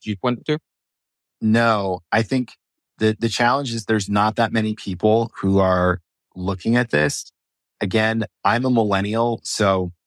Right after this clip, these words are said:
Speaker 2: there's a generational component to this as well, because it, because sense making, which is the sort of uber macro concept, is rooted in sort of how you grew up.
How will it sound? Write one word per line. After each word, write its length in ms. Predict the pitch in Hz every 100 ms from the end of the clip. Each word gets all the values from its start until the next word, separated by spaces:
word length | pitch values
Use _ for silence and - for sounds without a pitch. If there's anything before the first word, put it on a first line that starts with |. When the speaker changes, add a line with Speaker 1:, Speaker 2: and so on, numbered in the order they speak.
| _ _ _ _ _ _ _ _
Speaker 2:
there's 320 | 95 120 120
a 60 | 123
generational 680 | 110 127 123 120 117 127 120
component 440 | 110 - 104 104
to 80 | -
this 200 | 101 98
as 160 | 104 82
well, 300 | 87 90 107
because 300 | 98 98 90
it, 140 | 90 - 87
because 340 | 92 98 92
sense 400 | - 113 120 -
making, 320 | 95 87 92
which 200 | 90 87
is 120 | 85
the 320 | - 85 87 87
sort 240 | - 98 90
of 100 | 82
uber 480 | 98 95 95 92 87 - _ _
macro 460 | - 95 98 104 107
concept, 560 | - 107 110 127 120 107
is 180 | 87
rooted 300 | 95 98 95
in 160 | 92 90
sort 180 | - 90
of 80 | 82
how 140 | 95
you 180 | 92 92
grew 260 | 82 90
up. 200 | 87 117